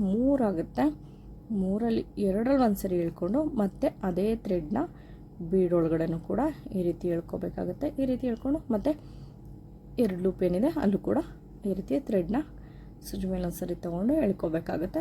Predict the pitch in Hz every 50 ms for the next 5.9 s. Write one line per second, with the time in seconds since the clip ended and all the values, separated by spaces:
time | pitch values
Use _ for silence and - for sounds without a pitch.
0 | 330 247 240 240 240 240 233 - 262 254 254 254 254 254 233 233 220 233 254 -
1 | - 240 226 - - 196 190 190 185 185 202 208 190 214 240 226 214 196 190 190
2 | - - 302 - - - - - - - - - - - - - - - - -
3 | - - - - - - - - - - - - - - - - - - - -
4 | - - - - - 254 220 - - - 151 - - - - - - - - -
5 | 247 233 - - 220 214 196 185 190 190 185 180 175 175 175 180 226